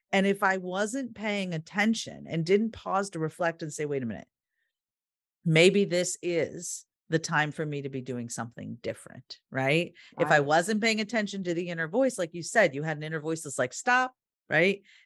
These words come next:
Speaker 1: And in my case, it was, "Stop. You have a bigger role to play in this world and a bigger way to serve than you're serving people." And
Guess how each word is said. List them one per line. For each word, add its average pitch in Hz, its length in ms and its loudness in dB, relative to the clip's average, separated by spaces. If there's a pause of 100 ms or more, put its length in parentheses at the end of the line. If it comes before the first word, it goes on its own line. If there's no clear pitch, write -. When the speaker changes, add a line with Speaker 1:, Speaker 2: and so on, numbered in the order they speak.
Speaker 1:
And 180 120 0
in 175 100 0
my 196 220 2
case, 160 500 -2 (240)
it 170 160 2
was, 151 220 -2
"Stop. 175 460 2 (160)
You 160 260 -2
have 185 160 2
a 143 80 0
bigger 135 260 -4
role 127 220 -6
to 135 80 -8
play 120 300 -6
in 110 60 -8
this 123 200 -8
world 131 200 -2
and 131 100 -10
a - 20 -10
bigger 131 240 -6
way 127 160 -6
to 139 80 -10
serve 151 360 0
than 127 140 -6
you're 117 120 -8
serving 156 460 -2
people." 120 440 -6 (400)
And 190 580 4